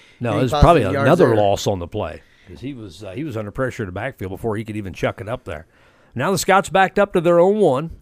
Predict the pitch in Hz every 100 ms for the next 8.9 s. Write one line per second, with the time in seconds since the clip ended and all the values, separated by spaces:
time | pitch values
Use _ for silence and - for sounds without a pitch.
0 | - 196 220 214 214 208 208 185 151 160
1 | 165 165 170 170 170 170 160 139 160 139
2 | 156 - 139 135 151 _ _ _ _ _
3 | _ - 185 208 151 - 147 117 151 -
4 | _ _ _ _ _ _ _ _ _ -
5 | 117 143 156 156 127 151 120 - 131 139
6 | 160 156 143 143 165 156 _ _ _ _
7 | _ - 117 113 127 - 117 - 131 127
8 | 131 127 139 139 131 113 110 123